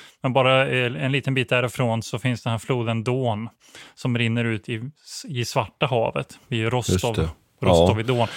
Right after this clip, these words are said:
Speaker 1: Så vi är liksom, eh, bara precis öster om Ukraina kan man säga. Ett kan, vi är väldigt centralt område här.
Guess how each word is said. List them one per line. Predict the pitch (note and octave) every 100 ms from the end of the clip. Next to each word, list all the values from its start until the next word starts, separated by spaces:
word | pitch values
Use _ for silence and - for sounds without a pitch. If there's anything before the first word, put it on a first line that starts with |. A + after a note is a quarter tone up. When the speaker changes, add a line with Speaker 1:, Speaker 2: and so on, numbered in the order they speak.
| - -
Speaker 1:
Så |
vi | D3+ E3
är | F3+
liksom, | F3+ E3+ D3+ D3+
eh, | C#3+
bara | C#3+ D3+
precis | D3 - F#3 E3
öster | D3+ - D#3
om | C#3+ C#3
Ukraina | - E3 C#3+ D#3
kan | D#3+ C#3+
man | A#2+
säga. | - B2 A#2 A#2
Ett | A#2
kan, | C#3+ B2+
vi | D3
är |
väldigt | D#3+ D3 D#3
centralt | - C3+ E3+ E3+ F#3 -
område | C3+ A#2+ B2+ E3+ D3 A#2+
här. | A#2+